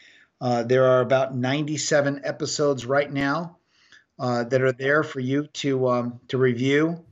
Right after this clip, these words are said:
It's some of the best training for men, technology for men. I deal with everything from grief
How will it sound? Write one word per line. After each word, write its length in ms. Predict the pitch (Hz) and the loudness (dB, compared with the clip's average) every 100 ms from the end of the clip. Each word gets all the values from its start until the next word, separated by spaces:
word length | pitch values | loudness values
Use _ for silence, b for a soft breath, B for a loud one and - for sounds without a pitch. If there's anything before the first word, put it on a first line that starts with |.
| _ _ _ _ _ | _ _ _ _ _
It's 140 | 120 - | -8 -2
some 160 | 151 | 0
of 80 | 147 | 0
the 40 | 127 | -2
best 420 | 107 156 156 - | 0 0 0 -4
training 460 | - 165 156 160 156 | -6 -4 -4 -4 -6
for 120 | - | -6
men, 400 | 147 143 151 156 | -2 0 0 -2
technology 680 | 147 139 - 143 147 156 135 | -6 -8 -2 0 0 0 -2
for 140 | 151 151 | -4 -2
men. 260 | 147 151 156 | 0 2 2
I 100 | 131 | 0
deal 240 | 127 147 | 0 0
with 140 | 139 | 2
everything 440 | 135 143 151 160 160 | 2 0 -2 -4 -6
from 220 | 139 123 | -4 -6
grief 600 | 110 135 156 165 - - | -4 0 0 0 -4 -18